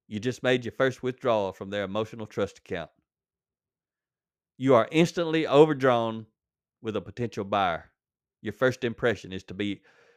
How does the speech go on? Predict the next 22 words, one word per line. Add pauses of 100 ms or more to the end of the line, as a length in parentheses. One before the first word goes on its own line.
(140)
i-,
is
for
them
not
to
trust
you. (720)
That
means
you're
overdrawn. (920)
That's
not
good. (1500)
Many
people
walk
onto
a, (1040)
a
sales,